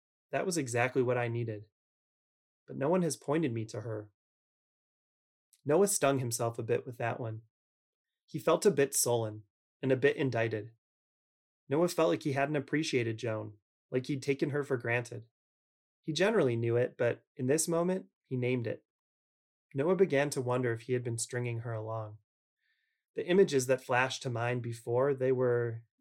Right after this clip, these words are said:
nebulous, generic. Why didn't I imagine Joan?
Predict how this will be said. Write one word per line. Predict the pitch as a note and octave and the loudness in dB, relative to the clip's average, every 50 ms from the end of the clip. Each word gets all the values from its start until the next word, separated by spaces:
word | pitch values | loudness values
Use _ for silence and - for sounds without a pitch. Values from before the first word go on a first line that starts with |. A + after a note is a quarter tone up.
| _ _ | _ _
nebulous, | C3+ C3 C#3 C#3 C3+ B2 A#2 A2 G#2+ G#2 - - - - - - _ _ _ _ _ | 0 0 2 2 2 0 0 -2 -2 -4 -8 -8 -8 -10 -12 -16 _ _ _ _ _
generic. | - - B2+ A#2+ A#2+ C3 C#3+ A#2+ - - _ - - _ _ _ _ _ _ _ _ _ _ _ _ _ _ _ _ _ | -6 -4 -2 0 2 2 0 0 -2 -6 _ -20 -20 _ _ _ _ _ _ _ _ _ _ _ _ _ _ _ _ _
Why | - B2+ D3+ | -2 -2 0
didn't | F3 G#3+ G3+ | 2 2 4
I | G3 F3+ | 4 4
imagine | F3+ E3+ D3 C#3 D3 D3+ D#3 D3 B2+ | 4 4 4 2 2 2 0 0 -2
Joan? | A#2+ - A#2+ B2+ C#3 C3 A2 G#2 G#2 | 0 0 0 0 0 0 -2 -4 -10